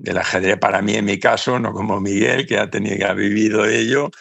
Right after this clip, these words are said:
pero para mí ha sido un desahogo, siempre una descarga emocional tremenda que me ha, que me ha dado en muchos momentos la pausa y la reflexión,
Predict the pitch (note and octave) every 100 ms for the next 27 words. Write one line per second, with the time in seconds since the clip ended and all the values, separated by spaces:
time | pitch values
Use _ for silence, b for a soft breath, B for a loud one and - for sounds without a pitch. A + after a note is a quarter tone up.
0 | B B B B _ - G#2+ F2+ F2+ F#2
1 | G2 F#2 F#2+ G#2 A#2+ - G2+ G2 A2 A2+
2 | G2+ F#2 G2 F#2+ G2 G2+ G2 F#2+ G2+ A2
3 | A#2+ A#2+ - F2+ F#2 G#2 G2+ F#2+ F#2 -
4 | G2+ G2+ G#2 G2 G2 G2 - F#2+ G2 G#2
5 | A2+ - G2 G#2 G#2 A2 B2 B2 - -
6 | F#2 F#2 F#2 F#2 F#2+ F2+ F2+ b b b
7 | b b - E2+ F2 F#2 F#2 G2 G#2+ G2
8 | G2 G2 G#2 F#2 F#2+ G#2 G2+ A#2 G#2 F#2
9 | - G#2+ A2 - A#2 A#2+ A2+ G#2+ G2 F#2+
10 | G2 G2 - G#2 - A#2+ A2+ G#2+ G2+ A2+